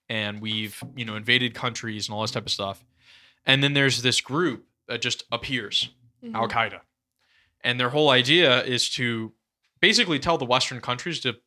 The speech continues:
Speaker 1: to F off. Like,
Speaker 2: <laughs>
Speaker 1: get out of our land.
Speaker 2: Yeah.
Speaker 1: And by the way, the United States military supplied Osama bin Laden and the Mujahideen in
Speaker 2: Mm-hmm.
Speaker 1: Afghanistan in the seventies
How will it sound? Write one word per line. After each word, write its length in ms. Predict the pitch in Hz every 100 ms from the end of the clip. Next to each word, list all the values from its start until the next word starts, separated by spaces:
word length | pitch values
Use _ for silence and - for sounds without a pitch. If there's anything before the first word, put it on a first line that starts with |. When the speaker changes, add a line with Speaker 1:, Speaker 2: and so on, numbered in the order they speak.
| -
Speaker 1:
to 140 | 135
F 200 | 117 113
off. 320 | 110 95 - - -
Like, 140 | 117 -
Speaker 2:
<laughs> 40 |
Speaker 1:
get 160 | 143 156
out 160 | 160
of 120 | 160
our 120 | 139 127
land. 300 | 139 127 135 _ -
Speaker 2:
Yeah. 340 | 226 214 208 - _ _ _ -
Speaker 1:
And 180 | 151 131
by 220 | 147 196
the 60 | 135
way, 240 | 165 135
the 60 | 117
United 300 | 127 160 156
States 280 | 135 - -
military 720 | 127 123 160 160 123 107 104 101 _ _ _
supplied 680 | - - 127 - 151 156 123
Osama 460 | 113 117 - 120 143
bin 120 | 160
Laden 420 | 135 117 110 117 120 _ _
and 220 | 120 120
the 40 | 120
Mujahideen 840 | 123 143 156 147 135 110 110 107 -
in 80 | 208
Speaker 2:
Mm-hmm. 140 | 160
Speaker 1:
Afghanistan 800 | 165 143 160 165 156 - 117 113
in 60 |
the 60 | 110
seventies 640 | - 170 156 110 104 110